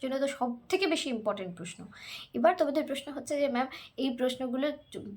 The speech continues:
আমি ইকোনমিক্সের দেখলাম যে প্রত্যেকটা বইতে, বেশিরভাগ বইতেই উত্তরগুলো, বেশ কিছু প্রশ্নের উত্তর নেই। সব উত্তর নেই, এটা ভুল কথা,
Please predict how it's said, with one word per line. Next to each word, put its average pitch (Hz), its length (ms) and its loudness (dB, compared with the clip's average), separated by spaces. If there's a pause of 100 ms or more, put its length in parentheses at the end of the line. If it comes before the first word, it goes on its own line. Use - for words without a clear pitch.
(120)
আমি 247 300 2
ইকোনমিক্সের 240 560 2
দেখলাম 247 360 -2
যে 262 120 -2
প্রত্যেকটা 269 420 -2
বইতে, 240 580 2 (260)
বেশিরভাগ 269 420 4
বইতেই 240 340 4
উত্তরগুলো, 233 600 2 (300)
বেশ 302 320 4
কিছু 302 220 -2
প্রশ্নের 254 320 2
উত্তর 202 220 -2
নেই। 135 160 -6
সব 311 260 8
উত্তর 370 280 4
নেই, 339 180 4
এটা 285 140 6
ভুল 226 160 2
কথা, - 220 -8